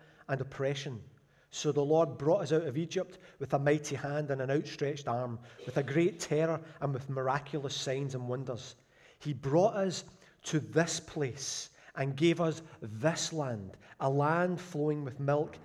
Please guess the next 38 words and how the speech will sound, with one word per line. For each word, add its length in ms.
and 220
honey." 440
What's 240
that 200
mean, 200
that 200
phrase, 320
"a 60
land 460
flowing 720
with 160
milk 320
and 80
honey"? 300
It 160
trips 260
off 120
the 80
tongue, 280
we 80
know 200
of 120
that. 180
Well, 140
there's, 260
there's 260
two 420
ways 260
of 140
looking 340
at 200
it. 60
There's 160
a 60
figurative 720
way 240
and 100
a, 140